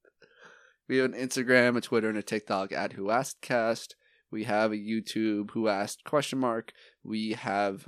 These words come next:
a website, who asked podcast dot podbean dot com, where you can get all of our links to everything, including all episodes and all platforms on which we stream. Uh, and?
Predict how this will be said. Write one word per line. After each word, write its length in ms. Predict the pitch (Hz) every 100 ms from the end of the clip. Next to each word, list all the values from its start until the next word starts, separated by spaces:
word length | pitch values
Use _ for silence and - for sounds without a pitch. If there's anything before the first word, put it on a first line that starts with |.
| -
a 60 | 104
website, 480 | 107 120 - 95 -
who 160 | 117
asked 260 | 107 110 -
podcast 440 | 95 90 92 80
dot 160 | 82 -
podbean 320 | 90 82 -
dot 120 | 64
com, 220 | - 123 113
where 80 |
you 40 | 98
can 120 | 107
get 140 | 98
all 180 | 92 107
of 80 | 104
our 80 | 92
links 220 | 101 -
to 100 | -
everything, 460 | 107 110 104 101 92
including 360 | - 90 80
all 180 | 104 131
episodes 460 | 120 - 107 104 76
and 80 |
all 220 | 95 95 - - -
platforms 500 | 117 107 117 110 -
on 220 | 120 117
which 180 | 117 -
we 80 | 90
stream. 460 | - 135 127 131 - _ _ _ - _ _ _ -
Uh, 280 | 98 87 -
and? 300 | 80 107